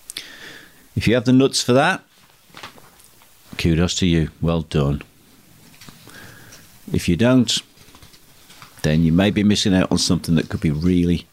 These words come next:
helpful to you. Let me know how you get on with this. It's a rather a big ask for some people. If it helps you like it's helped me, then I'd love to hear from you.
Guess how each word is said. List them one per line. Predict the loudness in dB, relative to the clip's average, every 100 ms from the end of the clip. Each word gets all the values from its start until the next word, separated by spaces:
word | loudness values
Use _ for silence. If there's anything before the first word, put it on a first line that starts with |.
| -6
helpful | -4 -4 -6 -10 -10
to | -8
you. | -4 -2 -4 _ _ -20 _ _ _ -20 -18 -14 -8 -4 -2
Let | 0 0
me | 2
know | 2 2
how |
you | 2
get | 0 0
on | 2 2
with | 0
this. | -2 -4
It's | -6 -2
a | 0 0 -6 _ _ _ -20 -20 -20 -6
rather | -2 0 0
a | 0
big | 0
ask | 0 -2 -6
for | -8
some | -4 -2 -2
people. | -4 -2 -4 -6 -12 -20 -20 -18 -14 -14 -8 -4
If | -2
it | -2
helps | 0 0 -2 -2
you | 0
like | 2 2
it's | 0 -2
helped | 0 2
me, | 2 2 -2 _ _ _ -20 -20 -20 -20 -20 _
then | 0 2 2 -2 -6 _ -20 -20 -20 -20 -20 -20 _
I'd | -2 0
love | 0
to | 0
hear | 0 0
from | -2 -2
you. | -2